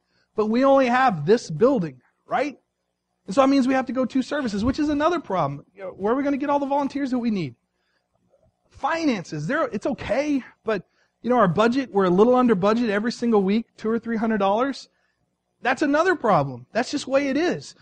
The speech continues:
But here's the mentality that we can have about it. We can say, "God, these problems are so huge. What are we gonna do?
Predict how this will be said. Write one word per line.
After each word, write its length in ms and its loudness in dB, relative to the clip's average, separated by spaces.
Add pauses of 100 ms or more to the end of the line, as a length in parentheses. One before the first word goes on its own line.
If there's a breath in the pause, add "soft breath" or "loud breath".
(160 soft breath)
But 160 6
here's 260 4
the 80 0
mentality 480 2
that 80 0
we 120 0
can 80 -2
have 240 0
about 240 2
it. 80 0
We 100 6
can 140 -2
say, 160 -2
"God, 400 0
these 160 -2
problems 420 2
are 80 0
so 240 0
huge. 440 4
What 140 2
are 40 0
we 100 2
gonna 160 0
do? 320 0